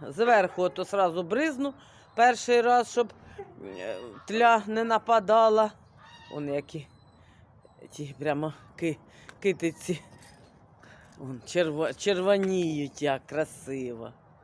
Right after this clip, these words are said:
Ну, вона тут, е, зимою даже красоту дає. От тих китиць. От. Отак надо трошки їх, о,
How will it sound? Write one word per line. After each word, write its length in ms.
Ну, 200
вона 280
тут, 240
е, 280
зимою 560
даже 420
красоту 560
дає. 460
От 100
тих 240
китиць. 440
От. 260
Отак 300
надо 240
трошки 360
їх, 220
о, 40